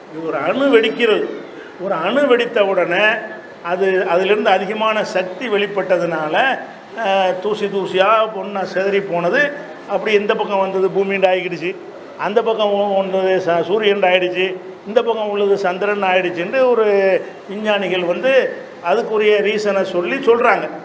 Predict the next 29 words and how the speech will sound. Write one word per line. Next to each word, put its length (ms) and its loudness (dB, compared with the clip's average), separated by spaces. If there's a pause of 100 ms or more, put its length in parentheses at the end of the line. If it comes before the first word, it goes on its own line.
(300)
இப்ப 280 -4
நம்ம 220 0
என்ன 180 0
கேட்குறோம்னு 480 2
கேட்டா, 500 2 (500)
ஒரு 200 2
பொருள், 320 0
எந்த 400 2
ஒரு 180 2 (120)
பொருளுமே 520 0
வந்து 540 2 (360)
அது 200 -2
வெடிச்சு 400 0
இவ்வளவு 440 4
வருதுங்கிறீங்களே, 580 2 (100)
இதுக்குள்ள 400 -2
இவ்வளவு 240 4
இருக்குமா? 380 0 (880)
ஒரு 140 6
அணுவுக்குள்ள 800 2 (680)
இந்த 160 -2
பூமி 260 0
இருந்திருக்குமா? 540 0 (840)
ஒரு 120 6
அணுவுக்குள்ள 720 2
வந்து 300 -2
இந்த 160 0
சூரியன்லாம் 520 2
இருந்திருக்குமா? 480 0